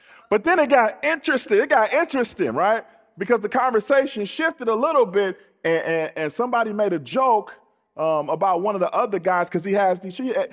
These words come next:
he said, "I know you ain't talking 'cause you bought them ugly slippers." And so they started talking about these slippers. And, and, and again, this is above my head. This is, this is above my pay grade. And so, and so I guess these slippers are super popular.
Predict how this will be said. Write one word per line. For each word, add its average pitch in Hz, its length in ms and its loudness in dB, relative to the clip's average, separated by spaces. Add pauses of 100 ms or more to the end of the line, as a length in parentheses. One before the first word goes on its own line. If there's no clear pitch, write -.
(140)
he 247 120 -6
said, 214 300 -2 (120)
"I 262 80 -2
know 302 160 2
you 320 240 0
ain't 240 100 0
talking 240 300 0
'cause 208 220 2
you 302 60 2
bought 240 260 2
them 226 160 0
ugly 233 440 0 (120)
slippers." - 760 -2 (280)
And 170 100 -2
so 208 160 0
they 214 140 2
started 214 340 0
talking 226 260 -2
about 190 280 -2
these 180 180 -8
slippers. - 680 -6
And, 127 240 -6
and, 135 240 -8
and 120 200 -8 (220)
again, 185 380 0
this 269 120 -6
is 208 80 -6
above 202 320 0
my 208 180 -2
head. 226 260 0
This 208 100 -4
is, 202 140 0 (180)
this 208 160 -6
is 180 60 -6
above 202 280 0
my 208 160 0
pay 254 280 -4
grade. 190 340 0 (460)
And 185 120 -2
so, 208 460 0
and 190 100 0
so 202 380 -2 (160)
I 196 120 2
guess 285 280 0
these 269 240 0
slippers 285 540 0
are 127 180 -4
super 320 640 -2
popular. 233 800 -6